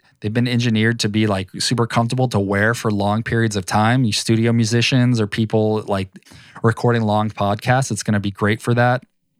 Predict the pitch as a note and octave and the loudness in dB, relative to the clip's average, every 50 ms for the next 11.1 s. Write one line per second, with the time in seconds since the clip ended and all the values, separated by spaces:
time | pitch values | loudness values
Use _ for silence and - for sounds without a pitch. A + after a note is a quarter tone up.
0 | _ _ _ _ _ - - A#2 B2+ C#3 C#3+ C#3 - - C#3+ C3+ - - B2+ B2 | _ _ _ _ _ -4 0 0 2 2 0 0 0 0 0 0 0 0 0 0
1 | C3 C#3+ - - A#2+ G#2+ G2+ G2+ G2 A2 G#2+ G#2 G2+ G#2 - - - - G#2+ G#2+ | 0 -2 -4 -4 -4 -4 -4 -2 0 2 2 2 2 0 -4 -8 -8 -4 -2 0
2 | G#2 G#2 G2+ G#2+ A2 G#2 - - G2+ G2 F#2+ F#2 F#2 F2+ F2 G2 - _ _ _ | 0 0 0 0 -2 -4 -4 -4 -2 -2 0 0 -2 -2 -4 -6 -10 _ _ _
3 | _ - - - - _ _ _ _ _ _ _ _ _ _ _ - B2 - - | _ -20 -20 -20 -20 _ _ _ _ _ _ _ _ _ _ _ -20 -12 -8 -8
4 | G#2 - - - E3 F3+ F#3+ F3 C3 A2+ A2+ - - _ _ _ - B2 A#2 A2+ | -8 -6 -4 -2 0 2 2 4 2 2 0 -4 -8 _ _ _ -4 -2 0 0
5 | A2 C3+ - B2+ C3 C3+ - - G#2+ F#2 - - - - A2+ A2 - - - _ | 0 0 0 0 2 0 0 -2 -4 -4 -4 -4 -2 -2 0 -2 -2 -4 -6 _
6 | - A#2 A2+ A2 G#2+ G#2+ G#2 A2+ G#2 - - - B2+ B2 B2 C3 C3 A#2 - - | -2 0 2 2 2 0 0 -2 -4 -4 -2 0 2 2 2 2 0 -2 -4 -4
7 | - A2+ G#2+ G#2+ G#2 G#2 G#2 G2+ G#2+ A2 A2+ - - A2+ G2+ - A2+ G#2 G2+ G2 | -4 -2 0 0 0 0 -2 -2 -2 -2 -2 -2 -2 -4 -2 -2 -2 -2 -2 -4
8 | - _ _ _ _ _ _ _ - C3+ - - - A#2+ A2+ A#2 A#2 A2+ A#2 A2+ | -8 _ _ _ _ _ _ _ -2 -2 0 2 2 2 2 2 2 2 2 2
9 | A2 G#2 - - F#2+ F2+ G2+ G2 G2+ G#2 - - C3+ B2+ C3+ - - A#2+ A2+ G#2+ | 0 0 0 -2 -4 -2 -2 -2 -2 -2 0 0 2 2 2 0 -2 -2 -2 0
10 | A2 G#2+ - - - G#2+ G#2 G#2 G#2+ G#2+ G#2 G#2 G#2+ A#2+ A#2+ A#2+ G#2+ - - G2+ | 0 -2 -2 -2 -2 0 0 0 0 0 0 0 0 -2 -2 -2 -4 -2 -2 -2
11 | G2 F#2+ | -4 -4